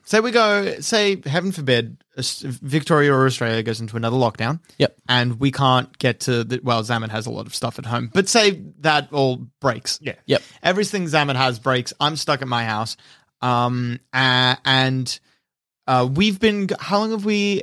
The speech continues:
Speaker 1: at this point, it's been, like, more than a couple of months, right?
Speaker 3: Let's say three months.
Speaker 1: Three months.
Speaker 2: Yeah.
Speaker 1: We've been going
Speaker 2: Right
Speaker 1: for, like,
Speaker 2: about there.
Speaker 1: three months with you. There've definitely been some gains.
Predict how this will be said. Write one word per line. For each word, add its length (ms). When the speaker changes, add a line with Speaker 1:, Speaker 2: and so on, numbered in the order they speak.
Speaker 1:
at 160
this 120
point, 380
it's 120
been, 260
like, 280
more 240
than 100
a 60
couple 280
of 80
months, 320
right? 120
Speaker 3:
Let's 200
say 120
three 220
months. 380
Speaker 1:
Three 140
months. 180
Speaker 2:
Yeah. 180
Speaker 1:
We've 180
been 100
going 180
Speaker 2:
Right 60
Speaker 1:
for, 60
like, 120
Speaker 2:
about 20
there. 100
Speaker 1:
three 80
months 320
with 300
you. 260
There've 160
definitely 400
been 320
some 280
gains. 300